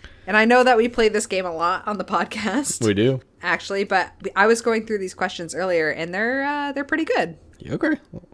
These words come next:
Speaker 2: let's do this.
Speaker 1: So,
Speaker 2: You
Speaker 1: uh, I have a whole stack of cards here. Now, these cards have different topics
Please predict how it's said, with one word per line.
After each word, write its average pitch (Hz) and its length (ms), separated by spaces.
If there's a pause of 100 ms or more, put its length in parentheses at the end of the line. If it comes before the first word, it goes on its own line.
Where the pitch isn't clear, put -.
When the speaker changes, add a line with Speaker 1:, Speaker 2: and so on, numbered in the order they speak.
Speaker 2:
let's - 140
do 104 140
this. 95 200 (160)
Speaker 1:
So, 214 160
Speaker 2:
You 208 100
Speaker 1:
uh, 208 320 (720)
I 214 120
have 247 140
a 254 60
whole 240 220
stack 247 320
of 247 100
cards 165 320
here. 175 280 (120)
Now, 190 240
these 277 240
cards 220 500
have 180 380
different 175 500
topics - 840